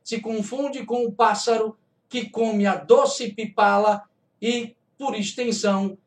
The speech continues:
tem uma vida inautêntica, tem uma vida presa nas situações limites,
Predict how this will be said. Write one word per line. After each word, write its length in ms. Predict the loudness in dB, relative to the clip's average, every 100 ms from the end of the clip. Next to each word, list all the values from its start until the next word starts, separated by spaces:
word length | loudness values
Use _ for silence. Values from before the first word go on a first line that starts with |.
| _
tem 200 | -4 -2
uma 180 | 0 -2
vida 520 | -2 -8 -4 -4 -6 -12 _
inautêntica, 1160 | 0 2 2 0 -4 -6 -6 -8 -10 -6 -8 -8 _ _
tem 180 | 0 2
uma 160 | 0
vida 360 | -4 -6 -6 -6
presa 640 | 4 8 10 8 6 -2 -6 _
nas 220 | 0 0
situações 600 | -2 -6 -4 -4 -4 -8
limites, 640 | -6 -2 -2 -4 -8 -14